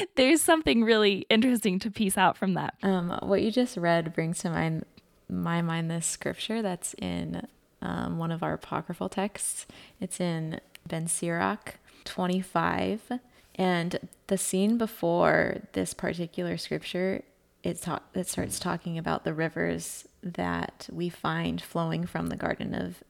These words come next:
Speaker 2: of Eden. And so in my mind, I'm already drawn to the Garden of Eden as the, these rivers are mentioned. And then in the scripture, twenty-five, verse twenty-eight, it says,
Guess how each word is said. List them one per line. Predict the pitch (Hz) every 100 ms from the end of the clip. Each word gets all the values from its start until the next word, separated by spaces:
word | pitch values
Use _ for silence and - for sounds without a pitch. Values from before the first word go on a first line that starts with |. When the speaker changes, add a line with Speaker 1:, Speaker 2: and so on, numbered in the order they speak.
| -
Speaker 2:
of | 180 170
Eden. | - 156 - 196 214 -
And | 175
so | 170 170 160 156 - _ _ _ - 180 - _ _ _ -
in | 175 165
my | 160
mind, | 156 156 151 165 -
I'm | 160 165
already | 156 151 151
drawn | 151 147 151
to | -
the | 160 156
Garden | 165 165 156
of | 160
Eden | 156 160 165
as | 165 160 - _
the, | 170 165
these | - 170 165
rivers | 160 165 165 160
are | 151
mentioned. | 156 190 - 170 170 175 - - - -
And | - 165
then | 175 180
in | 175
the | 160
scripture, | 165 - 160 - 156 156 170 _ _ _ _ -
twenty-five, | - 180 170 - 165 160 160
verse | 160 -
twenty-eight, | - 185 170 165 170 170 - - - - -
it | - -
says, | - 175 170 170